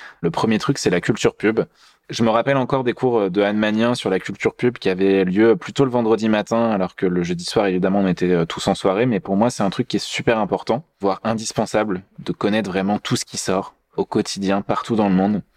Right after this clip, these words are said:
Car au-delà, en fait, que ça soit ultra inspirant, euh, au quotidien en tant que créatif, ça permet aussi d'éviter, euh, que des choses sortent, euh, qui existent déjà. Joe Lapompe, si tu nous regardes, tu vas te reconnaître.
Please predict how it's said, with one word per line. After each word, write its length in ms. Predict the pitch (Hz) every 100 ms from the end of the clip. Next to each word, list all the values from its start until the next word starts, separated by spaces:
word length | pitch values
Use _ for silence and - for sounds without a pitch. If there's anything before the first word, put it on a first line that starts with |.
| -
Car 180 | 92 -
au-delà, 320 | 104 104 117
en 80 | 107
fait, 200 | 113 -
que 100 | 98
ça 120 | 92
soit 200 | - 95
ultra 380 | - 101 - 110
inspirant, 580 | 101 - 107 95 107 101
euh, 140 | 85 82 - - -
au 80 |
quotidien 480 | 92 98 - 95 101
en 80 | 95
tant 140 | 85
que 60 | 85
créatif, 540 | - 90 87 131 - - - - _ _
ça 220 | - 95
permet 300 | 104 95 101
aussi 260 | 101 - 104
d'éviter, 520 | 101 95 92 107 104
euh, 220 | 92 87 85 - _ -
que 80 | 95
des 140 | 92
choses 360 | - 107 95 87
sortent, 400 | - 107 98 -
euh, 180 | 87 85
qui 160 | -
existent 300 | 90 85 85
déjà. 360 | 85 85 104 117 76
Joe 160 | 87 87
Lapompe, 440 | 82 92 90 85
si 140 | - -
tu 120 | 92
nous 80 | 87
regardes, 300 | 87 92 80 80 - _ _
tu 100 | -
vas 100 | 87
te 60 | -
reconnaître. 480 | 90 87 95 -